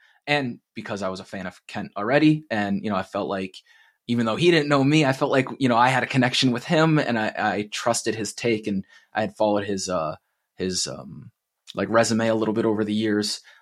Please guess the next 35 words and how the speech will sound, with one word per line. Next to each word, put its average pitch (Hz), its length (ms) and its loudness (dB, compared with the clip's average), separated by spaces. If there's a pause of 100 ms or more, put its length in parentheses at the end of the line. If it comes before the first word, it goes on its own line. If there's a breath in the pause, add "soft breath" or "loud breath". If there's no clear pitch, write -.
(100)
Uh, 87 280 -4
so 117 200 2
I 104 60 4
was 101 100 0
just 104 180 -8
like, 98 220 -4
"All 113 60 2
right, 101 120 0
this 104 180 -4
guy, 104 240 2
this 127 160 -2
guy 120 160 4
is 107 100 -2
a 107 60 0
guy 101 260 0
I 98 40 0
think 98 200 -8
I 95 100 -6
can 95 140 -8
trust. 92 320 -4
Like, 92 100 -10
if - 80 -20
I'm 101 80 -4
gonna 98 120 -4
roll 98 180 -2
the 98 80 -6
dice 101 280 -2
on 95 120 -4
some 98 200 -6
random 98 320 -4
company, 98 340 -4
might 95 160 0
as 101 100 -6
well 95 80 -6
be 92 260 -6